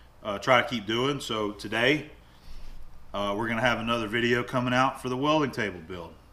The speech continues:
All right, you guys will be seeing that, uh, go live shortly. <clears throat> And then next week I'll try to pop, uh, throw up another one there for you. And, and we'll, uh,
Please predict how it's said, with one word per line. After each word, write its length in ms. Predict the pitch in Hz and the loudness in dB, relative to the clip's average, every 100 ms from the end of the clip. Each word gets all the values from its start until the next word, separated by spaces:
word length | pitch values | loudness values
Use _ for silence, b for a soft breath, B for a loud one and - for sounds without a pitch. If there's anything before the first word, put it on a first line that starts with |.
| - | -16
All 80 | 92 | -6
right, 160 | 104 117 | -4 -4
you 80 | 107 | -2
guys 240 | 113 107 | -2 -2
will 80 | 98 | -6
be 60 | |
seeing 260 | 101 123 113 | -6 -4 -2
that, 220 | 117 117 - - | -2 -4 -12 -8
uh, 260 | 113 104 95 - B B - | -2 0 -2 -8 B B -6
go 120 | 110 | 0
live 320 | 117 120 123 | 6 8 8
shortly. 440 | - 131 135 156 147 | 6 2 4 0 -2
<clears throat> 1200 | - - - - - - - - - - - - 170 139 - B B B - | -10 -20 -20 -20 -20 -20 -20 -20 -20 -20 -18 -6 -4 -4 -8 B B B -10
And 120 | 110 | -6
then 100 | 110 | -2
next 240 | 117 113 - | 0 0 0
week 180 | 123 - | 0 2
I'll 120 | 120 | 2
try 180 | 147 123 | 4 2
to 100 | - | 4
pop, 440 | 131 117 - - | 4 4 2 -4
uh, 160 | 120 110 | -2 0
throw 220 | - 123 | 2 2
up 120 | 117 | 2
another 280 | 117 117 101 | 0 0 -2
one 160 | 90 87 | -6 -10
there 120 | 87 | -10
for 280 | - 98 87 | -8 -8 -8
you. 80 | 80 - - - - - - - - - - B B B B B - | -12 -20 -20 -20 -20 -20 -20 -20 -20 -20 -20 B B B B B -14
And, 420 | 101 98 95 95 92 - - | -10 -8 -6 -8 -12 -18 -12
and 160 | 98 101 | -8 -4
we'll, 300 | 113 117 117 | 0 2 4
uh, 280 | 110 107 | 4 2